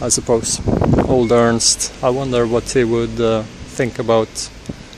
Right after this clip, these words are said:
the internet if he were still around. I mean, uh, he isn't, but, uh, anyways, wha-, what's up with that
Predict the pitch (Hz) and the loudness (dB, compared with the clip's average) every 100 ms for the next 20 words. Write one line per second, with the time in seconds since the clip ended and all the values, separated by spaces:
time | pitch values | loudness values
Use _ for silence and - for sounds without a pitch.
0 | - - 131 110 107 120 110 110 110 - | -18 -6 -2 -2 -2 -2 0 -2 -4 -4
1 | 110 - 123 113 113 110 104 104 - 113 | -6 -2 -2 0 2 2 2 -2 -2 0
2 | 107 107 107 107 107 113 - - - - | 2 4 4 2 -2 -6 -12 -16 -18 -20
3 | - - - - - - - 120 110 110 | -20 -18 -18 -16 -16 -14 -8 -6 -4 -4
4 | 110 110 110 110 107 107 - - - 117 | -4 -4 -4 -4 -6 -8 -10 -8 -4 -2
5 | 113 - 107 104 - 120 113 110 107 113 | 0 -2 -6 -12 -6 -4 -2 -4 -6 -10
6 | - - - - 135 139 123 110 135 - | -16 -18 -16 -8 -4 0 2 2 0 -4
7 | - - - - - 135 - 131 123 113 | -6 -12 -14 -14 -4 -2 2 0 2 0